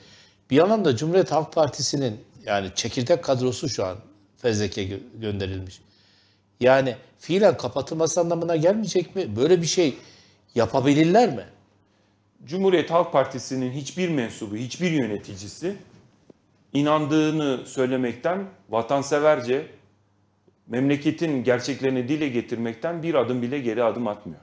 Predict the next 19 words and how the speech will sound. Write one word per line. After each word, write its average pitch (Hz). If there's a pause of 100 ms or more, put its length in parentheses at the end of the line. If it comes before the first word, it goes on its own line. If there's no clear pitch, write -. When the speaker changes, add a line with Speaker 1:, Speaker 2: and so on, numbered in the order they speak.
(120)
Speaker 2:
atmayacak. 104 (460)
Biz 185 (200)
Türkiye'yi 139
kutuplaştıran 135 (220)
bu 143 (100)
bozuk 127
düzeni 120 (420)
her 175
koşulda 127 (200)
eleştireceğiz. 107 (180)
Bir 170
tek 139
rakama, 117
yüz 131
yirmi 143
sekiz 147
rakamına 120
tahammül 131
edemeyen, 151